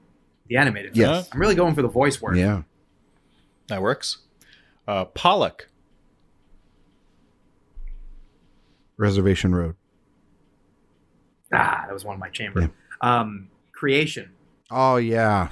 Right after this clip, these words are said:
Speaker 2: Damn it. Damn you.
Speaker 1: Not a good movie, but
Speaker 2: No, I like
Speaker 1: he's
Speaker 2: that
Speaker 1: in it.
Speaker 2: movie.
Speaker 1: It's so whatever.
Speaker 2: It's good.
Speaker 3: The Rocketeer.
Speaker 2: Yep.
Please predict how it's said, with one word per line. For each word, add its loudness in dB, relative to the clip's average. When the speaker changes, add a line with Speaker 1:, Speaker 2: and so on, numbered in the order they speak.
Speaker 2:
Damn 2
it. -2
Damn 2
you. 0
Speaker 1:
Not 2
a -2
good 0
movie, -2
but 0
Speaker 2:
No, -2
I 4
like 0
Speaker 1:
he's -4
Speaker 2:
that 2
Speaker 1:
in 2
it. 2
Speaker 2:
movie. -2
Speaker 1:
It's 2
so 0
whatever. -6
Speaker 2:
It's -16
good. -12
Speaker 3:
The 0
Rocketeer. 2
Speaker 2:
Yep. 2